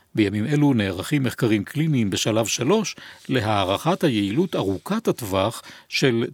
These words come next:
טירזפטייד להפחתת משקל, וכן בחינת התוצאות הקרדיו-וסקולריות בחולים עם סוכרת.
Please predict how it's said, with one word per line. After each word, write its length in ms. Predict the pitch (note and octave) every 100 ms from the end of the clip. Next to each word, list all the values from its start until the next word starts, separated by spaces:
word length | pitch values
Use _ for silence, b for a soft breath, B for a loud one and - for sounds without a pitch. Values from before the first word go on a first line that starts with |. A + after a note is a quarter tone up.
| -
טירזפטייד 960 | C#3+ A#2+ F#2+ G#2 - A#2+ E3+ E3 E3+ E3+ B B
להפחתת 600 | B2 G#2 - C3+ B2+ -
משקל, 560 | G#2 - - F#2+ A2+ G3 - B B B
וכן 340 | C3 D3 D3+
בחינת 480 | C3 - G#2+ B2 D#3
התוצאות 560 | F3 C#3 - A#2 C#3+ D3
הקרדיו-וסקולריות 1120 | - C3 C3+ A2+ F#2+ - B2+ G#3+ F3 C3+ A#2+
בחולים 400 | C#3+ D3 A2+ G2+
עם 120 | G2
סוכרת. 640 | - D#3 A#2 - E3 -